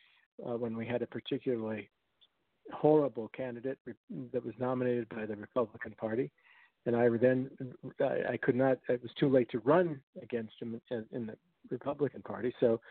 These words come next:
I ran as a Constitution Party candidate. And I got, uh, thirty-seven percent of the vote, and the Republican got eleven percent. <laughs> And we almost, and the Republican Party came within one percent of becoming a minority party here in Colorado. Anyway, it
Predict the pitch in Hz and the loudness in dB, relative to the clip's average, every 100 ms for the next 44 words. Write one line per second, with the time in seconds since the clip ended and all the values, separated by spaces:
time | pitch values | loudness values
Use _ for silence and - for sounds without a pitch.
0 | - - - 110 117 120 117 110 117 - | -20 -20 -4 -2 0 0 0 0 -2 0
1 | 127 123 - - 160 - 123 - 113 110 | -2 -2 -6 -4 -2 -4 -8 -6 -4 -4
2 | 123 113 113 143 - _ _ _ _ _ | -4 -4 -2 -4 -4 _ _ _ _ _
3 | 117 120 117 113 - 123 107 147 147 147 | 2 2 2 0 -4 -6 0 2 2 0
4 | - 135 123 - 107 - 120 110 104 123 | -2 -4 -4 -12 -14 -12 -10 -10 -8 -6
5 | 151 143 117 110 110 - 160 156 - 127 | -6 -8 -8 -6 -6 -2 -2 0 -4 -8
6 | 139 _ _ _ 120 117 117 147 170 139 | -8 _ _ _ 0 2 6 6 6 4
7 | 110 104 - 98 92 - - - - - | 0 -6 -6 -8 -10 -14 -8 -8 -8 -14
8 | - 254 180 175 175 180 180 156 - - | 0 2 2 2 4 4 2 -2 0 2
9 | 170 151 - 175 170 160 139 151 156 156 | 2 2 2 2 2 0 2 2 2 0
10 | - 147 143 131 123 127 139 135 123 143 | -2 -2 0 -2 0 -2 -2 -6 -6 -6
11 | 127 - 113 127 120 117 113 117 127 135 | -6 -6 0 0 2 0 -2 2 6 6
12 | 131 - 131 131 110 110 101 - 117 117 | 4 2 2 2 -2 -8 -10 -10 -8 -8
13 | 127 123 - _ - - - _ 226 233 | -8 -10 -16 _ -20 -18 -20 _ 4 6
14 | 156 165 | 4 2